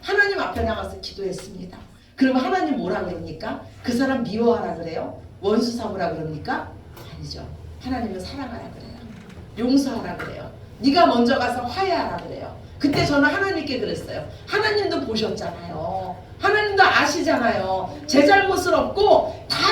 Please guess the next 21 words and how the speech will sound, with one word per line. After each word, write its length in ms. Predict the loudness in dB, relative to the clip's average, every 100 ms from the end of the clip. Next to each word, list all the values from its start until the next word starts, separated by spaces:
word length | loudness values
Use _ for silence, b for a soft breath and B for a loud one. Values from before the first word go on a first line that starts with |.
| 4
그 140 | 6
사람 300 | 8 8 6
잘못인 560 | 4 4 4 4 2 6
거 420 | 8 6 4 -6
하나님 420 | -2 2 4 4 2
아시잖아요. 680 | 0 -2 -2 0 2 2 2 4 4 2 -2
그럼 240 | 2 2
우리 120 | 2
아버지 440 | -2 -2 -2 -2 -4
되신 240 | -6 -6 -6
하나님은 440 | -4 -4 -4 -4 -4 -8
저한테 380 | -8 -6 -6 -6
이러셨어요. 680 | -6 -6 -10 -12 -12 -12 -12 -16 B B B B B B -6
"네가 320 | -2 0 0
더 220 | -2 -4
큰 340 | -4 -2 0 2
그릇이니까 840 | 0 -2 -4 -6 -6 -2 -2 -4 -10 -10
네가 280 | -4 -2 -2
용서해라. 520 | -4 -6 -10 -10 -12 -12 -14 -16 -14 -10
큰 360 | 2 4 4 4
그릇이 640 | 2 2 2 2 2